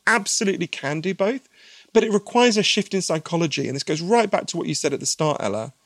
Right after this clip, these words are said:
We've got to stop blaming ourselves.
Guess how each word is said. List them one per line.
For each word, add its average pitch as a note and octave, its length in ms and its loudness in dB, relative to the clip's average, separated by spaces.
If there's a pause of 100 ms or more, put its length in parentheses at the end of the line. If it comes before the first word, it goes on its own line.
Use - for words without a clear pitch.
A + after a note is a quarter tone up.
(400)
We've F3 260 -2
got - 300 2
to - 100 -4
stop - 440 0
blaming D#3 360 4
ourselves. A#2+ 760 0